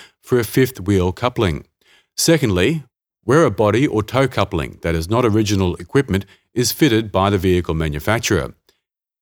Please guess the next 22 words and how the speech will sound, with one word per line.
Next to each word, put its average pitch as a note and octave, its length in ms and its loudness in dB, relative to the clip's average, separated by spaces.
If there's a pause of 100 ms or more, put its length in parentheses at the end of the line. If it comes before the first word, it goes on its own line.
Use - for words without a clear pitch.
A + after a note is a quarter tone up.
In A2+ 140 0
this D#3 180 2
case, F2 400 -2
the G#2+ 100 -4
fitting A#2+ 360 2
is G#2+ 160 -2
classed A2 420 0
as A2+ 160 -2
a A#2+ 40 0
modification A2+ 840 0
under G2+ 200 -2
the D#2 120 -4
law G#2+ 380 2 (280)
and C2+ 140 -8
must A#2+ 240 0
be B2+ 140 2
approved F#2 560 -2
by F#2 200 0
an A2 60 0
approved G2+ 460 0
vehicle F2+ 540 0
examiner F#2 600 0